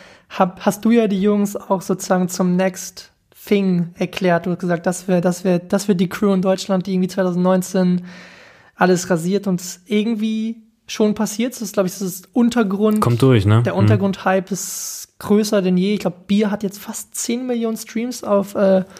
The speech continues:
Speaker 2: Mann.
Speaker 1: Spotify und Co. Also schon Ansage, irgendwie mit so einem Sound so einen Erfolg zu haben, beziehungsweise sogar sehr, sehr nice, dass das gerade so funktioniert.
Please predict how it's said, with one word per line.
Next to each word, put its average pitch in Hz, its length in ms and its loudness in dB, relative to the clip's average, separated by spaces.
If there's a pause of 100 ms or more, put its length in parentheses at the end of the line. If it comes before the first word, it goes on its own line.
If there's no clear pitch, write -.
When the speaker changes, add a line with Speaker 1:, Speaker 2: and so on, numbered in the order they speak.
(120)
Speaker 2:
Mann. 104 340 0
Speaker 1:
Spotify 208 560 -2
und 185 160 2
Co. 226 360 0
Also 175 220 0
schon 190 800 -2 (160)
Ansage, 202 920 0
irgendwie 196 220 -2
mit 180 160 -2
so 208 120 -4
einem 190 120 0
Sound 190 720 -2 (520)
so - 160 -6
einen 185 80 2
Erfolg 208 340 0
zu 185 100 -2
haben, 170 100 2
beziehungsweise 175 1000 0 (260)
sogar 170 360 0
sehr, 170 200 2
sehr 170 120 2
nice, 175 320 0
dass - 160 -6
das 175 180 -8
gerade 170 200 -2
so 170 100 -4
funktioniert. 180 640 -2